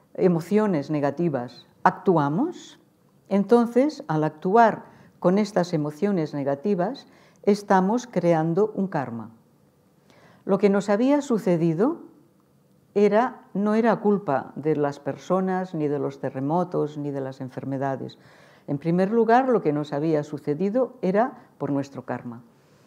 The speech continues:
No puede sucedernos nada que nosotros no hayamos provocado, guardado en el pasado y que ahora se manifieste en forma de una situación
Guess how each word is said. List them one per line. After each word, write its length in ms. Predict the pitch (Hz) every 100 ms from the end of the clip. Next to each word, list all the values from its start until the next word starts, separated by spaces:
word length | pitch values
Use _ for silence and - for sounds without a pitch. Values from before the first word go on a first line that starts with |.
| _ -
No 420 | 185 214 240 -
puede 360 | 190 185 185
sucedernos 840 | 190 156 - 139 170 180 190 190 180
nada 420 | 160 156 147 170
que 120 | 156
nosotros 600 | 151 151 196 190 196 190
no 140 | 175 175
hayamos 460 | 165 160 156 165
provocado, 800 | - 151 139 139 170 170 170 202 - - _ _
guardado 840 | 147 151 151 139 170 175 190 240 - _ _
en 140 | 170 156
el 100 | 151
pasado 540 | 135 131 123 120 123 - _ _
y 140 | 202 208
que 180 | 175 151
ahora 300 | 143 156 185
se 140 | 175
manifieste 840 | 147 139 139 175 185 185 - 254 -
en 160 | 147 143
forma 440 | 156 147 165 226 160
de 160 | 151
una 180 | 160 151
situación 760 | - 147 - 127 - 165 185